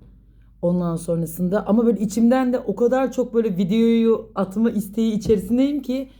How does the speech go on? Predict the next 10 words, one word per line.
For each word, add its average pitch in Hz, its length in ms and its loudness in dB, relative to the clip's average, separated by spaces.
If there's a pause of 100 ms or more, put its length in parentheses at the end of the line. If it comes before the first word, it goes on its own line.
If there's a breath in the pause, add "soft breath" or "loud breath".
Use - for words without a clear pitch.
(280 soft breath)
ya 208 140 -2
dedim, 247 200 -2
herhalde 269 420 -2
bir 262 100 -4
kişiye 277 340 -6
falan 269 220 0
ulaşacak. 180 520 -2
Yani 190 520 0
bir 185 220 -4
kişinin 233 500 0